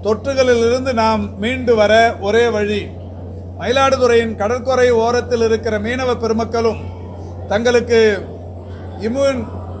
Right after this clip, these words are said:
அதாவது, அஹ், நோய் எதிர்ப்பு சக்தி கூடுதலாக இருக்கிறது என்று கருதி கொண்டு தடுப்பூசி போட்டுக்கொள்வதில்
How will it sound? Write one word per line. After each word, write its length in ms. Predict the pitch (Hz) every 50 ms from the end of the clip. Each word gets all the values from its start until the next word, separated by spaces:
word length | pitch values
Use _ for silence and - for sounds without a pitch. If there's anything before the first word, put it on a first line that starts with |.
| - - - - - -
அதாவது, 360 | 190 233 247 247 247 240 240 233 220 208 202 202 196
அஹ், 220 | 190 185 185 180 180 180 202
நோய் 200 | 247 277 277 277
எதிர்ப்பு 280 | 269 277 277 - 254 240 208
சக்தி 200 | 240 226 247 262 226 190
கூடுதலாக 460 | 226 254 247 262 254 254 254 262 254 247 233
இருக்கிறது 400 | 233 240 - 247 240 240 240 240 233 226
என்று 240 | 220 214 220 220 214 202 175 151 147 - - - - - 190
கருதி 280 | 226 247 254 247 254 -
கொண்டு 340 | - 226 220 220 233 233 220 175 - - - - - - - - - - - -
தடுப்பூசி 500 | 208 233 277 - - 277 269 - 262 233 - 220
போட்டுக்கொள்வதில் 800 | 233 240 220 233 233 - 240 233 233 233 226 240 247 240 226